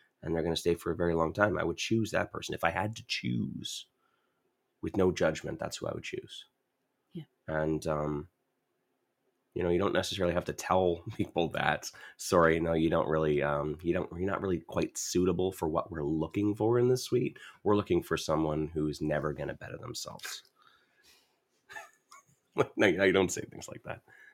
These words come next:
Speaker 1: But I'm, I'm just helping you guys as, you know, investors when you're purchasing a property to,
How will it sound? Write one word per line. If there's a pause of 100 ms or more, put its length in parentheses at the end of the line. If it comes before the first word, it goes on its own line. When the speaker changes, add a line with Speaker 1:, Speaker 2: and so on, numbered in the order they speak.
(120)
Speaker 1:
But
I'm,
I'm
just
helping
you
guys
as, (400)
you
know,
investors (280)
when
you're
purchasing
a
property
to,